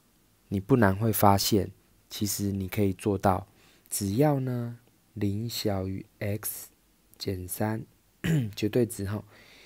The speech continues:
小于二分之 epsilon，哈，就可以得到 f of x 跟五的误差小于 epsilon。所以这个呢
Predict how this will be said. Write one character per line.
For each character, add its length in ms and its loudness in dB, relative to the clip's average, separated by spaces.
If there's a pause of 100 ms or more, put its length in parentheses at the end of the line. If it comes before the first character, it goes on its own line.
(140)
小 380 0
于 100 -4 (240)
二 200 4
分 240 0
之 180 -10
epsilon， 380 -4 (140)
哈， 160 -16 (580)
就 120 -2
可 160 -2
以 160 -2
得 140 -2
到 400 0 (520)
f 320 -2
of 200 -6
x 460 -4 (1200)
跟 140 0
五 180 -8
的 140 -10
误 140 -2
差 220 -2
小 240 -8
于 60 -12
epsilon。 260 -12 (560)
所 180 2
以 100 2 (520)
这 260 4
个 160 4
呢 380 -2